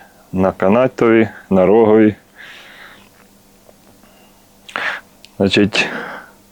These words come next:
клинок, як на мене, специфічний, але кожен робить, як вважає для себе за потрібним чи найкращим.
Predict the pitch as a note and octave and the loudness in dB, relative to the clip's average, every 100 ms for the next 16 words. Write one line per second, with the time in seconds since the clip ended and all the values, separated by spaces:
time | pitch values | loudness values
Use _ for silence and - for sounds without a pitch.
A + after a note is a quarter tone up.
0 | - - - - - _ _ _ - - | -20 -20 -20 -20 -20 _ _ _ -20 -20
1 | - - - - - - A2 A#2 A2 - | -20 -20 -20 -20 -10 -2 2 2 2 -2
2 | - A2 G2+ G#2+ G#2+ G2+ G2+ - G2+ G2 | -2 -2 0 2 2 2 0 -2 -2 -2
3 | - E3 - D#3 D#3+ - - - - _ | 0 0 2 2 0 -2 -10 -16 -20 _
4 | _ _ - - - _ _ _ _ _ | _ _ -20 -20 -20 _ _ _ _ _
5 | - - - - - - - _ _ G#2 | -20 -18 -12 -12 -12 -18 -20 _ _ 0
6 | G#2+ - A2+ G2 G#2 G2+ - - - - | 0 2 2 2 2 0 -4 -14 -20 -20
7 | - - _ _ - G2+ F#2+ F#2+ - E2+ | -20 -20 _ _ 0 2 2 0 0 -4
8 | - - - _ _ _ - F#2 F#2+ F#2 | -6 -14 -18 _ _ _ -4 0 2 2
9 | F#2+ F#2+ F#2+ - - F#2+ G2+ - F#2+ F2+ | 2 2 -2 -6 -6 -2 0 0 0 0
10 | E2+ - - - - - F#2+ F#2+ F#2+ - | -4 -12 -16 -14 -16 -10 -4 -2 -2 -2
11 | - G2+ B2 A#2 A2 - G2 F#2 F#2 - | -2 2 2 2 2 0 0 0 0 0
12 | A#2 A2+ - G#2+ G#2 | 0 0 -2 0 0